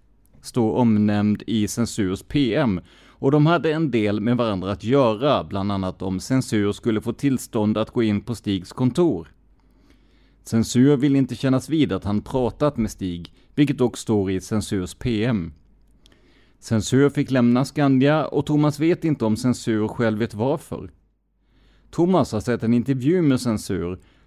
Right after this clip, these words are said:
före detta I B, som tar upp förhållandena på Skandia och i samband med detta sägs det att man inte kunde ha kvar Censur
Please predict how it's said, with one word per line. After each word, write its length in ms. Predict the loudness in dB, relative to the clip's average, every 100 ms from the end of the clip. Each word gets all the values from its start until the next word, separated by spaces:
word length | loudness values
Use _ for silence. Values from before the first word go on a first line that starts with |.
| _
före 240 | -2 0 2
detta 420 | 0 0 -2 0
I 240 | 0 0
B, 280 | 0 0 -2 -4 -14
som 240 | -4 0 2
tar 120 | 2
upp 260 | 2 0
förhållandena 720 | -2 0 2 2 2 2 0 -2
på 140 | -6
Skandia 600 | -6 -4 -4 -4 -4 -6 -10 _ _ 2
och 280 | 2 2
i 140 | 0 0
samband 580 | 2 4 4 4 2 2
med 160 | 2
detta 640 | 2 0 0 0 0 -4
sägs 460 | -6 0 2 2 0
det 300 | 0 0 0
att 220 | -4 -2
man 240 | -2 0 0
inte 280 | -2 -2
kunde 240 | -6 -2 -2
ha 140 | -2
kvar 380 | -4 -2 0 0
Censur 720 | -2 -6 -4 -4 -4 -4